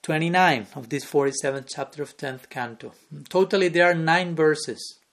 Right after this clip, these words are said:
So today we will see one, and we'll close our session today here. And in the next meeting, we will see the eight remaining verses, if we have time.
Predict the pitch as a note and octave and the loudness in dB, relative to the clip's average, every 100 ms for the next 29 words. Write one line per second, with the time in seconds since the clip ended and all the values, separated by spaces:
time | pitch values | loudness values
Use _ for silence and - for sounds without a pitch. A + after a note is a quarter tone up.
0 | _ - D#3 E3 F3 F#3+ F#3 E3+ - E3+ | _ -8 -6 0 2 4 2 -2 -2 0
1 | D3 D3+ G#3 A3 _ _ _ _ _ - | 2 0 -2 -10 _ _ _ _ _ -10
2 | C3+ C#3 C3+ - C#3+ C#3+ C#3+ C3 B2+ C3 | -2 0 0 -2 -2 -2 -2 -4 -6 -10
3 | - C#3 C#3 D3 C3+ C3+ C3+ C3+ D#3+ G3 | -8 -8 -6 -10 -8 0 0 0 -2 -2
4 | G#3 - - - - - - _ _ _ | -4 -16 -20 -20 -20 -20 -20 _ _ _
5 | _ F#3+ G#3 C4 - - - - - _ | _ 2 4 2 -4 -14 -20 -20 -20 _
6 | _ _ _ _ _ _ - _ _ D#3 | _ _ _ _ _ _ -20 _ _ -4
7 | D#3 D3+ D3 - D#3 D#3 E3 C#3+ C#3 C#3 | 0 0 0 -4 -4 -2 0 4 4 2
8 | - C#3+ C#3 C#3+ C#3 - C#3 C#3 D3 C#3+ | -2 -4 0 0 0 -4 -6 -2 -2 -4
9 | B2+ A2+ G#2 F#2+ - - - - _ _ | -6 -6 -6 -8 -16 -16 -18 -20 _ _
10 | _ D3 - _ A2 G#2+ G#2+ - G#2+ | _ -20 -20 _ -14 -12 -14 -16 -20